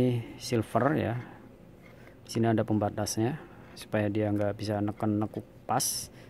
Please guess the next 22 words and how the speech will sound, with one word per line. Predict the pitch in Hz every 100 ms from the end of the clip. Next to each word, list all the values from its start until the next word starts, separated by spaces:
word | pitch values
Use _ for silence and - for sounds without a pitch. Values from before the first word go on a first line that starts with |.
| -
Jadi | - 107
ini | 117 127
udah | 127 110 107
mentok | 104 107 104
lurus. | 110 107 131 170 - - - - -
Kemudian | 113 107 117
ini | 120 127
bisa | 117 117
ditekuk | 104 104 107 110
pada | 107 104 101
bagian | 101 101
seperti | 101 - 104 98 101
ini | 101 156 - -
ya. | 98 120 - - - - - - -
Kalau | 107
yang | 107 107
ini | 120 123
bisa | 110
disetting | 104 104 104 123 131 139
seperti | - 110 98 92
ini. | 95 98 - - - - - - - - - - -
Nah, | 104 90 82